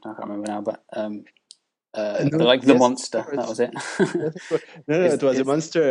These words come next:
Speaker 2: Uh, like, I was joking, but, uh, I
Speaker 1: Yeah.
Speaker 2: know the guys and think they're go-, they're doing a, uh, they're doing a good job in terms of proving,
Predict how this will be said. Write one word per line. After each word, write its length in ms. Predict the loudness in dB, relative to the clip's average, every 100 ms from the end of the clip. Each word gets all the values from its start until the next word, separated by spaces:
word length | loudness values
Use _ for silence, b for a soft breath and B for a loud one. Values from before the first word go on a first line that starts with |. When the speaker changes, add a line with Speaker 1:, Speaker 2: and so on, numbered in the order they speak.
| 2
Speaker 2:
Uh, 140 | 0 -2
like, 180 | -2 -2
I 40 |
was 220 | -4 -6
joking, 500 | -4 -4 -4 -8 -6
but, 240 | -4 -6 -6
uh, 480 | -6 -6 -6 -8 -6
I 100 | -2
Speaker 1:
Yeah. 60 | 2
Speaker 2:
know 120 | 2
the 120 | 2
guys 360 | 2 2 2 -2
and 220 | -6 -8
think 240 | -4 -4 -2
they're 120 | -4
go-, 200 | -2 -4
they're 220 | -2 0 2
doing 340 | 2 2 2
a, 480 | 0 0 -4 -8 -14 b b b b _ _ _ _ _ -4
uh, 600 | 0 2 2 0 0 -2
they're 200 | 2 2
doing 320 | 4 2 2
a 60 | 0
good 240 | 2 -2
job 480 | -2 0 2 2 0
in 120 | -6
terms 440 | -6 -6 -6 -6 -2
of 360 | -2 -2 -8 -20
proving, 760 | -6 -6 -2 0 0 -2 -6